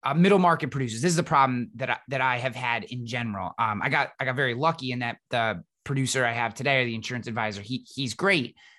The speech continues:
But in interviewing people, I had to deal with a lot of anyone who was currently licensed.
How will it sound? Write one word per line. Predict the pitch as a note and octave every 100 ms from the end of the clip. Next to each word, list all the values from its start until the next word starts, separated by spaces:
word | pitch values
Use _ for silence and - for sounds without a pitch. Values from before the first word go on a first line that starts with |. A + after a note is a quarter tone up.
| -
But | D3
in | D3+
interviewing | A3+ C4 E3 C#3 B2
people, | C3+ A#2 B2+ B2 - _ _ _ _
I | C#3+ C3 C3+
had | C#3+ C#3+
to | C#3
deal | C3 C3+
with | C3+ C3
a |
lot | C3 C3+ C#3+
of | C#3 C3 A#2 - _ _ _ _ _ _ _ - - -
anyone | F3 G#3 G#3+ G3
who | F3 E3+
was | D3+
currently | - D3+ C#3 C3
licensed. | C3 G3 - A2+ G#2 A2 -